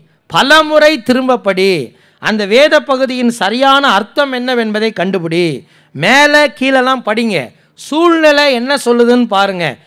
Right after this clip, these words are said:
அதற்கு ஏற்றவாறு இந்த வேத பகுதியை உங்கள் வாழ்க்கையிலே எடுத்துக்கொள்வதற்கு முன்வாருங்கள். திருமறையை முன்னிலைப்படுத்தும் வாழ்க்கை உங்களுக்கு தேவை. எஸ்ரா என்ன செஞ்சாரு?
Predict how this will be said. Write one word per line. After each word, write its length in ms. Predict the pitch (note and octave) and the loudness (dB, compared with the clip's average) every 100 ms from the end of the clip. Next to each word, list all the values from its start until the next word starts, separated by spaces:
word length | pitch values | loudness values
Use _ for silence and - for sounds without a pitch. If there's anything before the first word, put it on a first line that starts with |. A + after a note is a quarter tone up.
| _ - | _ -10
அதற்கு 600 | C#3+ G3 D4 D#4 - C#4+ | -4 0 2 0 -2 -2
ஏற்றவாறு 760 | B3 C4 B3+ B3 A3+ A3+ D4+ | 0 0 0 0 2 2 2
இந்த 140 | D4+ A3 | 0 2
வேத 300 | A3+ B3+ B3 | 2 2 -2
பகுதியை 680 | A3+ G#3 G#3 G#3+ D4 D4+ - _ | -4 -4 -2 0 0 -2 -10 _
உங்கள் 320 | D3+ A3+ A3+ G#3 | -10 -4 -4 -2
வாழ்க்கையிலே 680 | G3 B3+ C4+ B3+ A3 A#3 B3 | 0 0 0 -2 0 0 0
எடுத்துக்கொள்வதற்கு 1080 | G#3+ A#3 A#3 G#3 G3+ G3 F#3 F#3 E4 D4 | -2 -4 -4 -4 -2 -2 -4 -4 -4 0
முன்வாருங்கள். 600 | C#4 B3+ A3 F#3+ E3 A#2+ E2 _ _ _ _ _ - | 2 4 4 2 -4 -10 -12 _ _ _ _ _ -2
திருமறையை 840 | E4 F#4 F4 E4 D#4 D4+ D4+ D#4+ D#4 A#3 | 0 2 4 4 4 4 4 2 0 -4
முன்னிலைப்படுத்தும் 1040 | C4+ C#4+ D4 D4 A#3+ A#3 A#3 A#3 A#3+ B3 | -4 -2 0 -2 -2 -4 -4 -2 -2 -2
வாழ்க்கை 640 | G3 G3+ A#3 A3+ A3+ A#3 | 0 2 2 0 -2 0
உங்களுக்கு 580 | A3+ G3 G3+ F#3+ F#3 G#3+ | 0 -4 -4 -4 -4 -8
தேவை. 580 | E3+ D#3 D3 F3 D3+ F#2+ _ _ _ _ - | -2 -2 0 0 -2 -6 _ _ _ _ -10
எஸ்ரா 380 | E3 - B3+ B3 | -10 -2 2 2
என்ன 160 | A3 | 0
செஞ்சாரு? 840 | B3 A3+ A3 A3 G#3+ A3 A#3+ C4 | -4 -4 -2 0 0 0 -2 -4